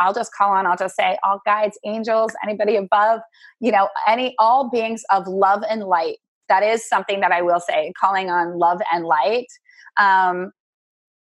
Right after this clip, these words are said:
you know, "Be present here and I'm needing your support.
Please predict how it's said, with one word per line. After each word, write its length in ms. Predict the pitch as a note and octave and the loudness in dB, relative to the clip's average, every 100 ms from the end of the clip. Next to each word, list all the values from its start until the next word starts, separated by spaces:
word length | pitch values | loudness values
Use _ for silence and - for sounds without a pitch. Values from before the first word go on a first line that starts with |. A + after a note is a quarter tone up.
| - | -4
you 100 | A3 | 0
know, 220 | A3 G3+ G3 | 2 2 -2
"Be 140 | G#3+ | -8
present 480 | - F#3 F3 A3 A3+ | -4 0 0 -2 -4
here 240 | B3+ A3 G#3+ | 0 2 2
and 120 | G3 | 0
I'm 200 | F#3 G3+ | -2 -2
needing 320 | F#3+ G#3 G3+ | -4 -2 -2
your 160 | G3 F3+ | -2 -2
support. 580 | - F3+ - E3 G3+ | -2 -8 -2 0 0